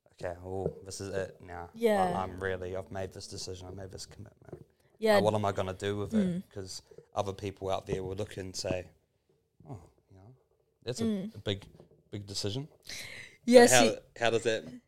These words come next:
Speaker 1: how would that make other people feel like?
Speaker 2: See, like, it's so weird because, um, you know how you say, like, other people will look and think, like, "Oh,"
Speaker 1: Yeah.
Speaker 2: 'cause, like, true, like, if I
Speaker 1: Yeah,
Speaker 2: heard
Speaker 1: it is,
Speaker 2: somebody
Speaker 1: yeah.
Speaker 2: drop out of uni, like, you know, from a really stable, I, I don't know, path in life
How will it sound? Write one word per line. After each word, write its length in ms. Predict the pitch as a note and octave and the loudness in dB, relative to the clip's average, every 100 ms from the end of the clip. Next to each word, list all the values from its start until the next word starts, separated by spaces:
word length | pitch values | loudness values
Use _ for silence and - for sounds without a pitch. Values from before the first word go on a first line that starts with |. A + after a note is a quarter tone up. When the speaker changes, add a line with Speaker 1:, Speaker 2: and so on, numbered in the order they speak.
| _ - | _ -6
Speaker 1:
how 180 | A2+ G#2+ | 2 4
would 140 | G2+ | 6
that 180 | G#2+ G2+ | 6 6
make 220 | G2 F#2+ | 4 2
other 160 | G2 G#2 | 0 0
people 220 | G#2 F#2 | -2 -4
feel 240 | - G2 F#2+ | -4 -6 -4
like? 220 | G2 - - | -6 -8 -8
Speaker 2:
See, 220 | - B3+ | -2 6
like, 180 | A3+ G#3 | 6 6
it's 140 | G#3+ - | 4 6
so 160 | A#3+ | 8
weird 280 | A#3 A#3 G#3+ | 8 6 6
because, 380 | G3 - G#3+ F#3+ | -2 -2 0 4
um, 560 | G3 F#3+ F#3 F3+ C#3+ - _ _ _ _ _ _ _ _ _ - | 4 4 0 -6 -10 -18 _ _ _ _ _ _ _ _ _ -2
you 140 | A3 | 2
know 80 | G#3+ | 4
how 100 | A3+ | 4
you 140 | G3+ | 2
say, 180 | - F#3 | 2 2
like, 140 | D#3 C#3+ | 0 -4
other 180 | E3 | -6
people 220 | E3+ D#3 D3+ | -8 -12 -14
will 80 | E3 | -12
look 180 | E3 | -12
and 80 | E3 | -12
think, 180 | - - | -12 -14
like, 160 | C#2+ - | -16 -10
"Oh," 320 | - - G#2+ | -8 -8 -8
Speaker 1:
Yeah. 60 | - - - - | -14 -18 -20 0
Speaker 2:
'cause, 120 | D#4 | 8
like, 180 | D#4 - - _ _ _ _ - | 8 6 -6 _ _ _ _ -2
true, 220 | E4 B3 | 2 4
like, 220 | F#3 E3+ | 4 2
if 140 | G3+ A3 | 2 4
I 60 | |
Speaker 1:
Yeah, 40 | A3+ | 6
Speaker 2:
heard 40 | |
Speaker 1:
it 20 | A3 | 6
is, 60 | |
Speaker 2:
somebody 220 | B3 B3+ | 4 4
Speaker 1:
yeah. 60 | A3+ | 6
Speaker 2:
drop 160 | A3+ A3+ | 6 6
out 120 | G#3+ | 4
of 60 | |
uni, 280 | G#3 A3 A3 | 4 2 4
like, 280 | F#3+ F3 - _ - _ - | 4 2 -2 _ -20 _ -20
you 120 | - F#3+ | -6 -2
know, 140 | F#3 | -2
from 200 | G3 G3+ | 0 -2
a 60 | F#3 | 0
really 280 | F#3+ F#3+ G3 | 2 2 0
stable, 680 | - F#3+ F3+ F#3 F3+ E3 - | 0 0 0 -2 -2 -4 -6
I, 280 | D3+ D3+ E3+ | -4 0 -2
I 40 | |
don't 120 | E3 | -2
know, 100 | E3+ | -6
path 340 | E3 E3 F3+ - | -4 -2 -2 -2
in 100 | F3+ | -2
life 380 | F3 E3 G#3+ | 0 0 -4